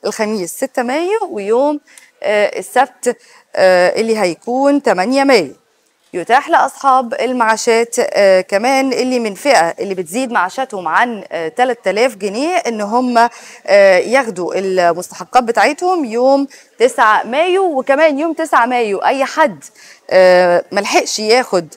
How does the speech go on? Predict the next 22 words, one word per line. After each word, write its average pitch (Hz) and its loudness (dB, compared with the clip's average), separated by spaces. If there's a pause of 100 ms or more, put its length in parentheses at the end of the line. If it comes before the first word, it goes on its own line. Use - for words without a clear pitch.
(420)
آه، 170 -2
المعاش 220 0
بتاعه 208 0
في 214 -8
الأيام 214 -4
اللي 208 -4
قبلها 196 -2
أو - -2
تخلف 226 -4
عن 220 2
الموعد 202 -2
اللي 180 -6
احنا 226 -6
قلناه 175 -4
لحضراتكم، 247 0 (540)
برضو 202 -2
يقدر 220 -2
إنه 240 -4
يروح 208 -4
يوم 214 -6
تسعة 190 -8
مايو 175 -10